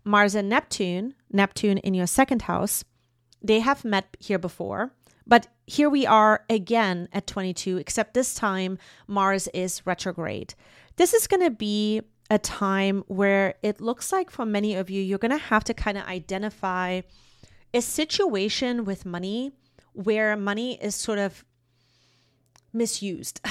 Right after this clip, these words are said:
<laughs> or it could be where you start to realize that you are, <sighs> you're being deceived somehow with money, or something gets in the way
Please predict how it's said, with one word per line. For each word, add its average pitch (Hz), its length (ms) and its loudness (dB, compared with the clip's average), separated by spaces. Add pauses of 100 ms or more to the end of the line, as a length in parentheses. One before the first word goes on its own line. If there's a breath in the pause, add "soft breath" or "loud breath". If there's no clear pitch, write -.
(160)
<laughs> 269 240 -2
or 254 580 0 (880)
it 214 140 -2
could 233 160 -4
be 233 180 -6
where 196 380 -2 (320 loud breath)
you 233 100 -2
start 247 320 0
to 233 100 -4
realize 196 720 -2
that 180 300 -6 (120)
you 220 460 -2
are, 190 500 0 (1200 soft breath)
<sighs> - 400 -8
you're 262 180 4
being 320 240 2
deceived 208 460 -4
somehow 175 640 -10
with 190 200 -6
money, 165 460 -12
or 220 80 -4
something 277 380 -4
gets 254 240 0
in 226 160 -2
the 202 80 2
way 175 580 -4